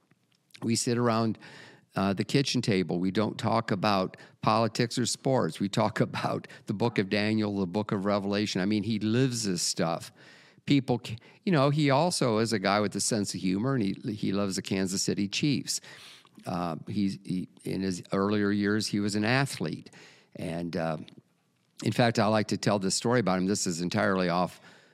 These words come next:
uh, the subject, but his father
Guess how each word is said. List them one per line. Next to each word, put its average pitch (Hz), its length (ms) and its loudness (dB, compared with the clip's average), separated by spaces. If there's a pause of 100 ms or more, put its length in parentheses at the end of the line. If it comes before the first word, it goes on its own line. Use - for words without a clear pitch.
(220)
uh, 78 420 -4
the 85 140 -4
subject, 104 640 0
but 95 100 0
his 90 220 -2
father 120 720 2